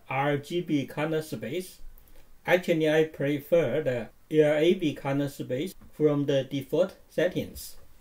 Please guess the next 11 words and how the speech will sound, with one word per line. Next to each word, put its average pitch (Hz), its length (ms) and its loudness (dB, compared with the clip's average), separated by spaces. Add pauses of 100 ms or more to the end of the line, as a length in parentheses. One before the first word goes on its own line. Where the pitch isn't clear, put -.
(1900)
Okay, 185 380 4
I'm 170 220 2
going 180 240 4
to 180 100 0
stop 143 480 0
from 135 400 -2
here 156 480 0
for 135 220 -2
today's 139 500 -2
video 147 800 2 (100)
tutorials. 175 680 2